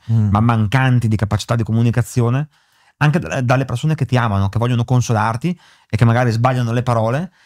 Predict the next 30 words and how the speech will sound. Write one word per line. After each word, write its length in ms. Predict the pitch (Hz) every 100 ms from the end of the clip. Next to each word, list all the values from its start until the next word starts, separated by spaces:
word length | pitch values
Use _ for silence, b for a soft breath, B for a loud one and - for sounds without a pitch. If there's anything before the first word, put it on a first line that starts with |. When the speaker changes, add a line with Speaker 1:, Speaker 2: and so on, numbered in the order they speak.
| b
Speaker 2:
ti 120 | - 127
mettono 220 | 131 131
in 80 | 120
testa 300 | 143 123 139
idee 540 | 143 123 117 147 175 b b
che 120 | - 117
poi, 340 | 123 180 170
oh, 340 | - 120 - _ _ _
le 140 | 117
parole 440 | 127 113 139 - -
Speaker 1:
Mettono 220 | 120 117 135
Speaker 2:
funzionano. 240 | 151 127
Speaker 1:
radici, 260 | 107 95 87
certo, 320 | - 95 -
certo. 280 | - 98 -
Speaker 2:
Tu 120 | 202
appena 300 | 160 - 123
ne 220 | 120 120 123
senti 340 | 135 131 139
una 220 | 131 165
cominci 320 | - 120 127
a 20 | 156
pensarci. 580 | 98 90 123 92 92 -
Speaker 1:
Certo, 220 | 117 -
certo. 440 | - - - 110 - _ _ _
Speaker 2:
Porca 260 | 139 117 104
miseria. 440 | 101 98 90 90 b b b
E 80 | -
quindi 640 | 127 113 123 139 110 98
sì, 280 | 87 104 -